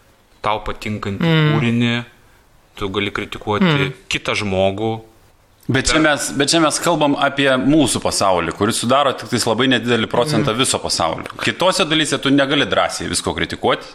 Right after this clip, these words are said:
Speaker 3: negali drąsiai išreikšti savo nuomonės, jeigu juo labiau esi moteris, etninės grupės mažuma,
Speaker 2: Mm. Taip.
Speaker 3: kastai mažai priklausai kažkokiai, nori pasisakyti prieš politiką ir taip toliau,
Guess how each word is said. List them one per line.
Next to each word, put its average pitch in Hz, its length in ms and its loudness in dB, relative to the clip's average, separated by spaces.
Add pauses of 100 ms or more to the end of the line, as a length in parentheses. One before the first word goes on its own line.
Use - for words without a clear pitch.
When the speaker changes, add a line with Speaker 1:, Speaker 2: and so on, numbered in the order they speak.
(100)
Speaker 3:
negali 104 360 0
drąsiai 92 380 0
išreikšti 85 340 0
savo 82 180 0
nuomonės, 123 460 2
jeigu 101 220 0
juo 98 180 4
labiau 92 180 2
esi 87 220 -2
moteris, 110 680 2
etninės 113 460 2
grupės 104 320 -2
mažuma, 101 580 2
Speaker 2:
Mm. - 20 -10 (240)
Taip. 151 160 -4
Speaker 3:
kastai 120 400 0
mažai 110 340 2
priklausai 101 520 0
kažkokiai, 98 500 -2
nori 95 240 4
pasisakyti - 460 -4
prieš 92 200 -4
politiką 113 540 0
ir 101 80 0
taip - 180 -4
toliau, 101 300 0